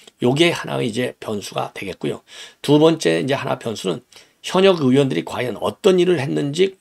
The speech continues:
유권자로부터 어떤 평가를 받느냐. 요 두 가지가 제일 큰 변수가 되지 않을까. 이렇게 생각이 들고요.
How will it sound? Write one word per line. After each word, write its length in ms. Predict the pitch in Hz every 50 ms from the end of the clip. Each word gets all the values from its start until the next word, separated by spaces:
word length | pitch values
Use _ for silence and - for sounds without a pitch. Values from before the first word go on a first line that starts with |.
| _ -
유권자로부터 720 | 123 120 127 143 143 127 113 107 110 107 110 - - 127
어떤 340 | 107 - - - 165 151 147
평가를 360 | - 165 220 - 170 165 139
받느냐. 440 | - 120 117 113 127 139 120 - _ _ _ _ _ _ _ - -
요 320 | 131 156 180 - - - _ -
두 200 | - 127 120 113
가지가 400 | 107 95 90 - 147 139 135 -
제일 260 | - - 120 123 131 - _
큰 300 | - - 165 180 202 202 -
변수가 340 | - 101 98 - - 127 110
되지 320 | 107 107 120 143 - - _
않을까. 520 | - 98 95 85 - - - 92 - - _ _ _ _ -
이렇게 340 | - 123 127 127 131 127 127
생각이 340 | - - 151 131 113 101 92
들고요. 360 | - 127 120 127 127 -